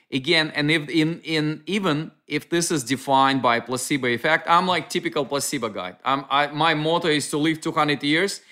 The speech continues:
in twenty-five years old body. And when I started to reiterate it every morning and every evening, I actually became younger,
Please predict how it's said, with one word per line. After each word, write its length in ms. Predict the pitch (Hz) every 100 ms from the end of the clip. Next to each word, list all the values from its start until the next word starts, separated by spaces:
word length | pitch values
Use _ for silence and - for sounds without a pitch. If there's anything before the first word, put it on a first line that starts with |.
| - -
in 160 | 139
twenty-five 680 | 135 165 170 165 165 147 139
years 440 | 147 151 147 147 - -
old 480 | 143 143 143 120
body. 540 | 101 131 147 220 233 - _ - _
And 200 | - 156
when 120 | 165 165
I 100 | 156
started 500 | - 170 170 165 -
to 540 | 151 147 139 131 123 - _ _ _ -
reiterate 720 | 151 151 156 151 139 147 147
it 160 | 127 -
every 280 | 143 143 131
morning 360 | 139 151 151
and 120 | 139
every 260 | 139 127 127
evening, 420 | 131 156 190 196 - _ _ -
I 160 | 143
actually 380 | 156 - 156 151 - _
became 360 | 135 127 147 135
younger, 600 | 120 131 135 160 180 208